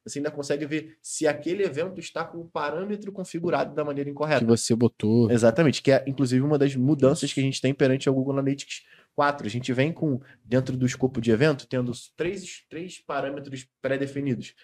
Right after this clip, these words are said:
Speaker 1: Categoria, ação, rótulo, e a gente tinha também o valor, são quatro, né?
Speaker 2: Isso no Universo. Então,
Speaker 1: Isso no Universo,
Speaker 2: o Google Analytics
Speaker 1: exatamente.
Speaker 2: Universo, ele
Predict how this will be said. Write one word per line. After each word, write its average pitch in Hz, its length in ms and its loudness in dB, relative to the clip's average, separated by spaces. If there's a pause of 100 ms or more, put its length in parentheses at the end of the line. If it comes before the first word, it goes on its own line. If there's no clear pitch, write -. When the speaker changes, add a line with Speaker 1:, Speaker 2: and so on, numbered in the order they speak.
(100)
Speaker 1:
Categoria, 160 480 -2
ação, 175 300 -4
rótulo, 160 520 -4 (300)
e 156 240 0
a 151 60 6
gente 147 200 -2
tinha 139 200 -2
também 139 200 0
o 139 60 4
valor, 123 320 4
são 117 140 -4
quatro, 95 320 -2
né? - 60 -2
Speaker 2:
Isso 120 180 0
no 131 80 8
Universo. 120 500 4
Então, 107 220 2
Speaker 1:
Isso 131 200 2
no 143 80 8
Universo, 143 260 6
Speaker 2:
o - 20 4
Google 131 160 8
Analytics 139 200 2
Speaker 1:
exatamente. 135 200 4
Speaker 2:
Universo, 135 300 4
ele 139 120 0